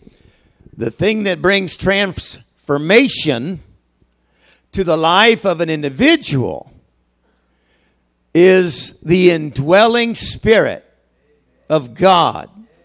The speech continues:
Now, I've heard a change in terminologies through the years, uh, amongst,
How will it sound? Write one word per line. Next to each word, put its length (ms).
Now, 420
I've 240
heard 300
a 120
change 560
in 200
terminologies 960
through 200
the 100
years, 580
uh, 420
amongst, 920